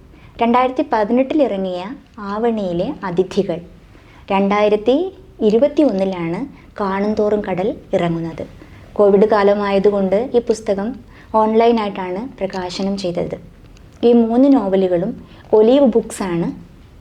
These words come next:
പ്രസിദ്ധീകരിച്ചത്. കാണും തോറും കടൽ എന്ന ഈ നോവൽ പരാമർശിക്കുന്നത് കേരളം എന്ന ഒരു ഭൂപ്രദേശത്തിൻ്റെ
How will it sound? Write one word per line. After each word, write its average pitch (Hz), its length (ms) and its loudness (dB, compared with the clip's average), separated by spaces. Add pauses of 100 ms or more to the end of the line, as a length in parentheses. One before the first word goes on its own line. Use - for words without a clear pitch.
(540)
പ്രസിദ്ധീകരിച്ചത്. 190 800 0 (960)
കാണും 277 360 4
തോറും 330 300 6
കടൽ 233 320 4 (160)
എന്ന 220 240 0 (140)
ഈ 220 120 6
നോവൽ 180 420 0 (1120)
പരാമർശിക്കുന്നത് 226 1040 2 (560)
കേരളം 277 560 4 (840)
എന്ന 226 280 6 (960)
ഒരു 302 120 6
ഭൂപ്രദേശത്തിൻ്റെ 208 1000 2